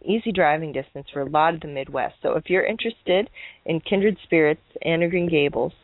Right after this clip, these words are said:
by Ellen Montgomery, then, uh, you may want to get together for this. So, uh, Dana Gerby has invited us to, uh, a meeting at the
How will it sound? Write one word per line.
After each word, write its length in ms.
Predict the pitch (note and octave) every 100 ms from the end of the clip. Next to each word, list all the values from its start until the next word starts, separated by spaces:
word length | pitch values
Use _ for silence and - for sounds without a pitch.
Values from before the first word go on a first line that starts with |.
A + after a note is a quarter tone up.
| -
by 160 | D#3
Ellen 220 | C#3+ D3+
Montgomery, 600 | D#3 F3 D3+ C#3+ C3+ C#3+ - - - _ _
then, 520 | D#3 C#3+ C#3 C3+ C3+ - -
uh, 240 | C#3+ B2 -
you 180 | - E3
may 280 | D#3 F#3
want 280 | A3+ F3+ D#3
to 80 | -
get 120 | D3+ -
together 280 | D3+ C#3+ -
for 80 |
this. 180 | E3 D3+ -
So, 160 | F3+ D#3+ - - _ _
uh, 120 | E3 D3 D#3
Dana 440 | F#3+ G3 A#3 A#3 - - -
Gerby 500 | F3 F#3+ G3+ C4 C#4+ -
has 240 | E3+ F3+
invited 520 | D#3+ D#3 D3+ E3 F#3+
us 240 | F3 E3 F#3+ _ _ - -
to, 380 | E3+ D#3 D#3 D#3 - _ _ -
uh, 160 | D#3+ - - -
a 40 | D#3
meeting 500 | D#3+ F3 F#3+ G#3+ G#3
at 280 | D3 D3
the 120 | -